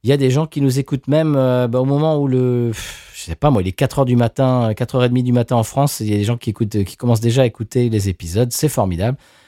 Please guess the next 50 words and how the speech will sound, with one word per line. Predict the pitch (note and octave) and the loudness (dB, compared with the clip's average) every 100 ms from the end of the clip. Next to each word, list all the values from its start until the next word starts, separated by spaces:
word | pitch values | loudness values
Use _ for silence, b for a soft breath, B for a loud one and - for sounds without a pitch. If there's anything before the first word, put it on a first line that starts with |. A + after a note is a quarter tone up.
| b b | b b
Et | G#2+ | -4
surtout, | - B2+ - C#3 C3+ B2 A2 | -2 -2 0 2 4 4 2
euh, | G#2+ | 0
bah, | G2+ G#2 | 0 0
de | G2+ | 0
répercuter | G#2 A#2 A2 A#2 G#2 | 0 0 -2 -4 -4
ça | G2 A2 | -2 -2
sur | - G#2+ | 0 0
les | |
réseaux, | G2 G2 G#2+ | 2 2 2
ça | A2+ - | 0 2
nous | B2 A2+ | 2 0
fait | - | -2
un | A2 | -2
plaisir | F#2+ B2 A2 G#2 | 0 0 0 0
ultime. | D3 D3+ - F3 | 0 0 2 2
Et | C3+ | 2
puis, | F3 | -2
ça | - | -2
nous | F3 B2 | 2 2
aide | C#3+ | 2
beaucoup | A2+ G#2+ - | 0 -2 -6
parce | - | -6
que | - F3 b b b b b - | -2 -4 b b b b b 0
il | |
y | A#2 | 2
a | |
des | A2 | 4
gens, | G#2 D3 G#3+ | 4 2 2
euh, | C#3 A#2 G#2+ G#2 | 2 0 0 -2
qui | - | 0
nous | A#2+ | 0
connaissent | A2+ A2 F2+ | 2 0 0
pas | - D3+ | 0 0
et | G#3 | 0
qui | - | -4
voient | G2+ A2 A#2+ | -2 0 0
passer | G2+ A2+ - | 0 -2 -2
ça. | F2+ C#3+ | -2 -2
Comme, | E3+ G3+ G3+ | 0 0 0
euh, « | F#3 | 0
Comment | G#3 F#3 | 0 0
ça, | - | 0
Binous ?» | B3+ E3+ F3 E3+ D3 | 0 2 2 2 0
Je | F#2 A2+ | 2 2
vois | A#2+ | 2
ça | C#3+ | 0
tout | - | -4
le | A2+ | -4
temps. | F#2+ | -6